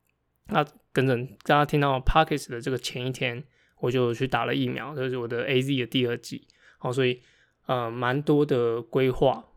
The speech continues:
都，都需要，呃，为了这场比赛而调整。就像，呃，刚刚讲的打，打疫苗嘛，那选手的训练规划，那还有一部分是我自己家里就是有比较小的小朋友，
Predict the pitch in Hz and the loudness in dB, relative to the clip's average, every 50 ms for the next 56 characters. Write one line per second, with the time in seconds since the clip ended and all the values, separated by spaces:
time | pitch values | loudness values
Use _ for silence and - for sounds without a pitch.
0 | - _ - 175 135 127 127 135 165 - - 139 127 - - 135 127 131 127 123 | -20 _ -6 -2 0 0 0 0 -2 -2 -2 -2 -2 0 0 2 2 4 4 2
1 | 120 127 - - _ _ _ _ _ _ - 165 120 117 117 117 117 123 - 196 | 2 -2 -6 -12 _ _ _ _ _ _ -10 -8 -6 -6 -6 -6 -6 -6 0 4
2 | 170 147 127 117 120 - 143 131 127 120 120 - 120 113 - - 135 120 117 120 | 4 6 6 4 2 0 0 0 0 -2 -4 -6 -6 -6 -2 0 0 0 0 -2
3 | 113 - - 120 120 120 127 120 127 139 139 127 135 123 120 120 - _ _ _ | -4 -4 -4 -4 -4 -4 -6 -6 -4 -2 -2 0 0 -2 -2 -4 -10 _ _ _
4 | - 135 120 120 117 117 120 - _ - - 131 127 127 139 139 - _ _ - | -8 -6 -4 -4 -4 -6 -8 -12 _ -4 0 2 2 2 2 -2 -6 _ _ -6
5 | - 120 120 120 117 - 120 120 120 127 123 - 127 120 117 127 143 139 131 113 | -6 -6 -4 -4 -4 -2 -2 -2 -2 -4 -4 0 0 2 2 2 2 0 0 -2
6 | 110 - - - - _ - 143 131 131 131 - - 139 143 - 135 123 123 117 | -4 -8 -12 -14 -14 _ -4 -2 -2 -2 -2 0 0 0 0 0 -2 -4 -4 -4
7 | - 147 135 131 127 120 - 123 120 - - 135 135 - - _ - 170 127 120 | -2 -2 0 0 -2 -2 -2 -4 -2 -2 -2 -2 -4 -6 -12 _ -6 -4 -4 -2
8 | 117 131 127 120 123 127 143 127 135 131 131 131 117 113 - 143 131 120 - 123 | 0 0 0 0 0 0 -2 0 0 0 0 -2 -2 -2 0 -2 0 0 0 0
9 | 120 127 123 120 - _ _ - _ _ _ - - 131 120 120 120 120 113 117 | 0 0 -2 -4 -8 _ _ -20 _ _ _ -4 -4 -2 -2 -2 -4 -4 -4 -6
10 | 113 117 123 120 131 143 - 131 127 - 147 - - 143 - 139 131 131 139 - | -6 -6 -4 -4 -4 -2 -4 -4 -6 -6 -8 -8 -8 -6 -6 -4 -4 -2 -4 -4